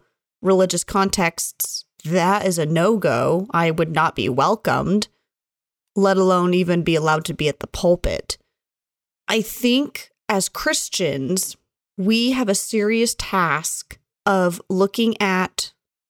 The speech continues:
the brutal history that is what our role, as in all of Christians, like,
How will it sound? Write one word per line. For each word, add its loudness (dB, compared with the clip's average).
the 0
brutal 2
history -4
that -2
is 2
what 2
our 4
role, 4
as 0
in -2
all 2
of -4
Christians, -2
like, -8